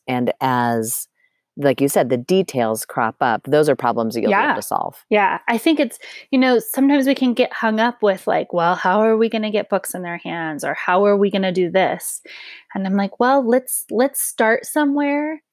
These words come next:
Speaker 2: see how we're going." And then I, I, I just, I have faith that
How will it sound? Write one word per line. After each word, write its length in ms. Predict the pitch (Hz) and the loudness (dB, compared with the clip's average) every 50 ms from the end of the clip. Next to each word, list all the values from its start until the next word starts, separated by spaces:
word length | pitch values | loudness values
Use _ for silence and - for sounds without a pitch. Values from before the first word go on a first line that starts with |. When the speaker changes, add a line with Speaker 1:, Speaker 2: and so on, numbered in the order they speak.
| _ | _
Speaker 2:
see 440 | _ - - - - - 247 240 247 | _ -12 -8 -6 -2 0 2 2 2
how 540 | 240 - - 220 214 208 202 202 202 196 - - | 0 0 0 0 2 2 2 2 2 0 0 -2
we're 300 | 196 196 202 196 185 180 | -2 0 2 2 2 0
going." 640 | 175 - 185 175 175 185 202 214 220 226 240 240 - | 0 0 0 2 2 2 0 -2 -2 -4 -4 -6 -4
And 220 | - 202 202 196 196 | -4 -2 -2 0 0
then 220 | 196 202 202 190 - - | 0 0 -2 -2 -4 -6
I, 140 | 208 202 - _ - | -6 -6 -6 _ -8
I, 80 | - - _ _ _ - _ _ _ _ _ _ _ _ _ _ _ _ _ _ _ _ _ - - _ _ _ - | -8 -8 _ _ _ -20 _ _ _ _ _ _ _ _ _ _ _ _ _ _ _ _ _ -10 -10 _ _ _ -2
I 160 | 220 214 220 | 0 2 2
just, 340 | 202 233 226 220 - - - - | 2 2 2 0 -2 -8 -6 -2
I 140 | 202 202 202 | 0 0 0
have 240 | 180 202 202 185 - | 2 0 -2 -2 -2
faith 580 | - - - 208 185 185 180 175 - - - - _ | -8 -4 -2 0 0 0 0 -4 -8 -16 -20 -8 _
that 260 | - 185 - - - | -4 -2 -2 -4 -4